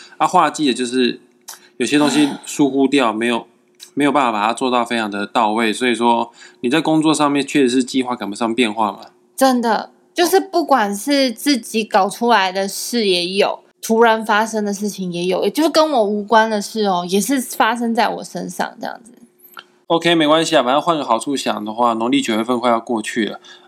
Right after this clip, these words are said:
Speaker 1: 呃，农历十月份啊，即将要到来。什么时候开始是农历十月份呢？
Speaker 2: 农历十月份就从国历的十一月五号到十二月三号。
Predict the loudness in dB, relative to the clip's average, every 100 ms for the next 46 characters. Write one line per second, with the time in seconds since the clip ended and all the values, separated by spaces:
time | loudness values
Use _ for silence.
0 | -2 2 4 4 4 2 2 2 2 0
1 | 2 4 4 4 2 4 2 0 -4 0
2 | 2 2 2 0 0 -4 -10 _ _ _
3 | _ 0 4 4 4 4 4 2 0 -2
4 | 0 0 2 2 0 -2 2 2 2 0
5 | -2 -8 -16 _ _ _ -2 0 2 2
6 | 2 0 0 2 2 2 0 0 0 -2
7 | -2 -4 -2 0 2 2 2 2 0 0
8 | -6 -2 0 4 4 4 0 -4 -4 0
9 | 0 -2 _ -2 -2 -2 -14 -6 0 0
10 | 0 -2 0 -2 0 2 0 0